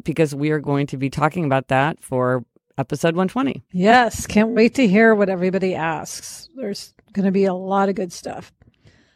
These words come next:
Speaker 2: Uh, now, Gretchen, in episode one sixteen, we talked about raising the bar as
Speaker 1: Yeah.
Speaker 2: a, uh, happiness stumbling block. We talked about how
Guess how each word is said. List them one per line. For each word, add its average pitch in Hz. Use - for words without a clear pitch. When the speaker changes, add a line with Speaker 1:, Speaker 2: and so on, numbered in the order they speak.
Speaker 2:
Uh, 240
now, 254
Gretchen, 285
in 262
episode 349
one 220
sixteen, 185
we 190
talked 220
about 247
raising 196
the 185
bar 165
as 233
Speaker 1:
Yeah. 196
Speaker 2:
a, 175
uh, 170
happiness 202
stumbling 190
block. 190
We 214
talked 226
about 220
how 180